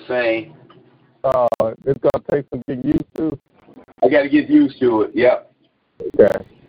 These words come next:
Speaker 2: But it's like a better fit. You can feel a snug
Speaker 1: Oh, it's
Speaker 2: or
Speaker 1: be-, it's a
Speaker 2: something.
Speaker 1: much better fit.
Speaker 2: Oh,
Speaker 1: It's a
Speaker 2: wow.
Speaker 1: much better fit because I don't have to put all those paddings on like I had to do before.
Speaker 2: Oh, okay.
Speaker 1: I don't have to put any paddings on.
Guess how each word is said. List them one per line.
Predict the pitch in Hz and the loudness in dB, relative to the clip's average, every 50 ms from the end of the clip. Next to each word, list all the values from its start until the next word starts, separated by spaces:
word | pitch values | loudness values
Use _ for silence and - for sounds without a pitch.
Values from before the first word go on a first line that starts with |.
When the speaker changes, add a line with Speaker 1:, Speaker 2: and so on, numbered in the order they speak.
| - - - - - | -20 -20 -20 -10 -2
Speaker 2:
But | - 123 131 139 135 | 0 2 2 2 0
it's | 135 - | 0 -2
like | 147 147 147 147 139 | -2 0 0 0 -2
a | 127 | -2
better | 110 113 175 185 190 175 156 147 120 - | -2 0 0 0 0 -2 -6 -8 -8 -6
fit. | 196 226 214 160 - - | -2 -2 -2 -2 -4 -10
You | 160 170 | -10 -8
can | - 170 147 - | -8 -8 -10 -6
feel | - 180 175 165 160 147 | -6 -4 -2 -2 -4 -4
a | 143 _ - | -6 _ -10
snug | 156 160 175 190 196 | -8 -6 -2 0 2
Speaker 1:
Oh, | 160 170 185 | 2 4 4
it's | 190 196 - | 2 0 0
Speaker 2:
or | 139 | 0
Speaker 1:
be-, | 135 | 0
it's | - - 180 | -2 -2 -2
a | 160 | -4
Speaker 2:
something. | 151 156 151 | -4 -4 -2
Speaker 1:
much | - 220 - - 135 | -2 -2 -2 -2 0
better | 160 165 151 143 139 - | 0 0 0 0 -6 -4
fit. | - 415 - - - - _ _ _ _ _ _ _ _ _ _ _ _ _ - | 0 0 0 0 -2 -12 _ _ _ _ _ _ _ _ _ _ _ _ _ -6
Speaker 2:
Oh, | - 123 131 120 | -2 0 0 2
Speaker 1:
It's | 92 131 | 2 0
a | - | 0
Speaker 2:
wow. | 104 123 | 2 4
Speaker 1:
much | - - 220 - - 135 131 | 4 4 2 0 -4 -6 -4
better | 151 151 143 - - | 0 0 0 2 2
fit | 185 190 - - _ _ _ _ _ _ _ _ - | 0 0 0 -2 _ _ _ _ _ _ _ _ -8
because | - 127 127 160 151 135 | -4 2 2 2 2 2
I | 165 170 | 0 -2
don't | 175 180 180 | -2 0 0
have | 185 170 160 | -2 -2 -4
to | - | -4
put | - - 196 180 | 2 2 2 4
all | 175 175 170 | 4 2 2
those | 170 180 160 139 - - | 2 -2 -8 -10 -8 0
paddings | - 208 202 208 202 185 175 160 143 135 | 0 2 2 2 0 -2 -4 -8 -8 -4
on | 139 139 135 123 117 110 110 | -4 -2 -2 -2 -4 -4 -2
like | 110 131 131 127 | 0 0 0 2
I | 127 127 | 2 2
had | - 131 117 - - | 2 0 -4 -4 -6
to | - - _ 110 | -10 -20 _ -2
do | 120 139 139 | 2 2 2
before. | - - - - 143 135 127 104 92 - _ _ _ _ _ _ _ _ _ _ - 113 101 _ _ - - | 2 0 0 2 2 2 2 2 -2 -8 _ _ _ _ _ _ _ _ _ _ -20 -20 -20 _ _ -2 0
Speaker 2:
Oh, | 147 180 196 226 311 - | 0 0 0 -2 -4 -4
okay. | 240 170 185 339 339 311 _ - - 622 - - - _ _ _ _ _ _ _ _ _ _ _ _ _ _ _ _ - | -2 -2 -2 -2 -4 -8 _ -10 -8 -8 -8 -10 -14 _ _ _ _ _ _ _ _ _ _ _ _ _ _ _ _ 2
Speaker 1:
I | 104 | 2
don't | 139 147 | 2 2
have | 185 160 156 | 0 -4 -4
to | |
put | - 190 185 185 | 2 0 0 0
any | 202 208 196 | 0 -8 -2
paddings | - 175 190 220 - 123 123 117 110 | 0 2 4 4 4 2 2 -4 -2
on. | 117 113 107 101 95 92 | -2 -2 0 0 -2 -4